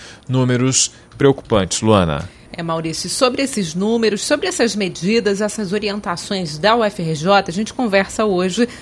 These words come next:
Speaker 2: com o infectologista da instituição, doutor Roberto Medronho. Doutor Medronho, seja bem-vindo ao podcast dois às vinte, tudo bem?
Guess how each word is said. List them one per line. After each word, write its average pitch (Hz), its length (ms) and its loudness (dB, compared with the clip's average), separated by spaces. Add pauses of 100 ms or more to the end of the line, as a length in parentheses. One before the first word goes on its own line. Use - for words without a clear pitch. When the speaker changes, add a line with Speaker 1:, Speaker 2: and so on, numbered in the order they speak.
(200)
Speaker 2:
com 320 140 6
o 392 60 4
infectologista 240 920 4
da 202 200 2
instituição, 247 720 -2
doutor 220 320 2
Roberto 208 600 0
Medronho. 220 580 0
Doutor 208 300 0
Medronho, 214 500 2
seja 196 240 -2
bem-vindo 226 540 2
ao 196 100 6
podcast 190 540 -2
dois 180 200 -2
às 185 160 0
vinte, 202 360 -2
tudo 170 160 -6
bem? 185 260 -2